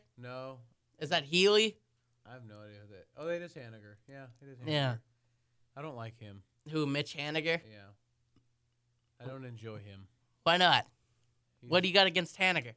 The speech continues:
Speaker 1: He's good, and he's good against us.
Speaker 2: Yeah, I guess that makes sense.
Speaker 1: Yeah.
Speaker 2: Uh, yeah, but, uh, who, what other games are you excited about this week?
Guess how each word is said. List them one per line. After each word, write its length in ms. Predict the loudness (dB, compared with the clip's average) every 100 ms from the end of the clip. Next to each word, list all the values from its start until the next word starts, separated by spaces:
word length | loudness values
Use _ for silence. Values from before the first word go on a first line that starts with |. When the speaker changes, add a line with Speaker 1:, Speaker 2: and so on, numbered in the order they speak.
| _
Speaker 1:
He's 220 | -14 -14
good, 340 | -12 -8 -8 -10
and 120 | -12
he's 340 | -14 -16 -18 _ _ -18
good 140 | -14 -12
against 340 | -12 -16 -12
us. 480 | -12 -12 -14 -20 -20 _ _
Speaker 2:
Yeah, 300 | -4 0 0
I 80 | -2
guess 180 | -4 -6
that 160 | -8
makes 220 | -8 -10 -12
sense. 420 | -14 -14 -16 -16
Speaker 1:
Yeah. 1080 | -16 -14 -18 _ _ _ _ _ _ 0 6
Speaker 2:
Uh, 260 | 6 6 0 _ _
yeah, 340 | 8 10 10 6 _ _ 6
but, 220 | 8 10
uh, 280 | 10 8 6 0
who, 120 | -6
what 260 | 0 6 10
other 200 | 10 8
games 380 | 8 8 8 4
are 40 |
you 100 | 4
excited 440 | 4 6 6 6 4
about 260 | 2 2
this 180 | -2 -2
week? 240 | 2 2